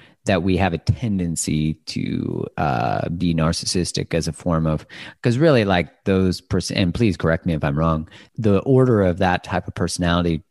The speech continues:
the, the order of those traits is,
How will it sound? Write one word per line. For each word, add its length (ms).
the, 300
the 120
order 280
of 100
those 240
traits 500
is, 720